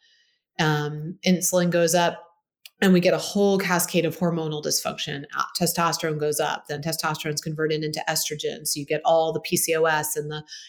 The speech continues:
infertility and the endometriosis and all of the issues that female health o-, issues, men too.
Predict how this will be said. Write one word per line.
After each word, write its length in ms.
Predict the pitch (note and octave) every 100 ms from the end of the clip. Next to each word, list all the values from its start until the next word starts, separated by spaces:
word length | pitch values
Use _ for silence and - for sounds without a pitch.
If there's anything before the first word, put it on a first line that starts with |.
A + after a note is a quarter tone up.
| -
infertility 640 | G3 F#3 F3 F3+ F3 E3
and 120 | D#3
the 40 | -
endometriosis 880 | F3+ E3+ E3 - D#3+ D#3 - D#3
and 100 | D#3+
all 160 | D#3+ D#3+
of 120 | D#3
the 140 | D#3+
issues 300 | D#3 - D#3
that 220 | D#3 D3+ -
female 260 | D#3+ D#3
health 280 | D3 D3+ D3+ -
o-, 120 | E3 -
issues, 480 | D3+ D3+ D#3 D#3 -
men 240 | D#3+ D#3+
too. 400 | - D3 C#3+ F#3